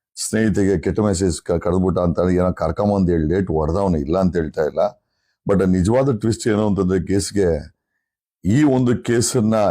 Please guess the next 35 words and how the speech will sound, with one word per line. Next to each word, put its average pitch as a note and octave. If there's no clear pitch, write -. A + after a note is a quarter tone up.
ಈ G#2
ಒಂದು G#2
ಕೇಸಲ್ಲಿ F#2+
ನಿಜವಾಗ್ಲೂ G2+
ಕೊಲೆ G#2+
ಮಾಡ್ದವನು G2+
ಎ B2
ತರ್ಟೀನ್ G#2
ದೀಪಕ್. F#2
ಯಾಕೆ A#2+
ಈ -
ವಿಚಾರ G#2+
ಇಷ್ಟು G2
ಗಟ್ಟಿಯಾಗಿ F#2+
ಹೇಳ್ತಾ F#2
ಇದ್ದೀನಿ E2+
ಅಂತಂದ್ರೆ, F2
ರಮಾಕಾಂತ್, A#2
ಟಿ B2+
ವಿ B2
ಫೈವ್ A2
ರಮಾಕಾಂತ್ A2
ಒಂದು G2+
ಹಿಂಟ್ F3+
ಅನ್ನ E3
ಕೊಡ್ತಾ A2+
ಇದ್ರು F2
ಪ್ರತಿ B2+
ಬಾರಿ A2
ನ್ಯೂಸ್ G#2+
ಮಾಡಿದಾಗ G#2
ರೇಣುಕಾಸ್ವಾಮಿ, G2+
"ಇದ್ರಲ್ಲಿ D#3
ಒಬ್ಬ C#3
ಶಾಸಕನ D3